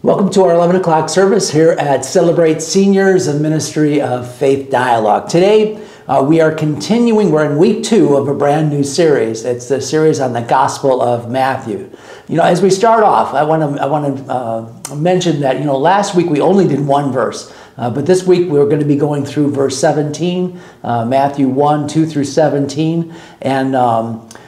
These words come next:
last week, uh, our, the, uh, title of our message was Jesus, the Son of David, the Son of Abraham. Today, our title is similar.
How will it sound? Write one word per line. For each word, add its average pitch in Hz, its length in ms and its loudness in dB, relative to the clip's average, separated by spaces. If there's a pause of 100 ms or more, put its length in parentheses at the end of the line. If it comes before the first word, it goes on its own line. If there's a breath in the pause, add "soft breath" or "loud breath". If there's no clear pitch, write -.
(100)
last 214 360 0
week, 208 200 4
uh, 139 440 2
our, 135 480 0
the, 123 280 -6
uh, 123 560 -8
title 214 360 2
of 156 120 0
our 156 120 2
message 147 440 0
was 131 300 -2
Jesus, 170 800 2
the 135 380 -2
Son 165 500 -2
of 127 380 -4
David, 151 420 0
the 127 60 -6
Son 143 240 -6
of 127 100 -6
Abraham. 131 560 -4 (300 loud breath)
Today, 202 360 0
our 175 160 2
title 175 420 -4
is 135 140 -10
similar. 123 680 -2